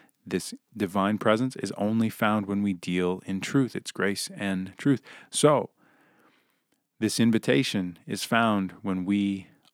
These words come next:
are honest. So to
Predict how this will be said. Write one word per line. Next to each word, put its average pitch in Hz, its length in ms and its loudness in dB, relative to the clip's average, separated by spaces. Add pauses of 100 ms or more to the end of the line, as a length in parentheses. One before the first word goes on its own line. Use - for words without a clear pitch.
(140)
are 92 480 0 (360)
honest. 92 760 -6 (2250)
So - 160 4
to 139 80 6